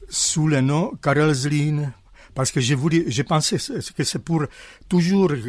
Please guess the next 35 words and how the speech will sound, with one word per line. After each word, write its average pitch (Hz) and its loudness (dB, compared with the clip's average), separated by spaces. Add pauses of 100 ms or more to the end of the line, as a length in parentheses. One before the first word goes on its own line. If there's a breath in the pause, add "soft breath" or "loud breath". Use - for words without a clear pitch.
que 131 -2
c'est 143 -4
pour 131 -4
éternité, 139 0
ça 147 -6
va 131 -2
être 131 -6
complètement 127 -4
gommé. 147 0 (300 loud breath)
Maintenant, 135 0
ça - -2
va 127 0
se, 120 -4 (360 loud breath)
se, - -8 (260)
la 127 2
ville 135 0
va 120 -2
devenir 131 0
Gottwaldhof. 143 -2 (440 loud breath)
J'ai 135 0
pas 156 0
supporté 147 0
ça. 117 -2 (1200 loud breath)
Eh 131 -6
bien, 139 4
euh, 127 2 (1200 loud breath)
parce 127 -2
qu'on 147 0
a 147 2
eu 156 2
la 135 4
chance 156 0
de 147 0
récupérer 131 -2
ce, 123 -4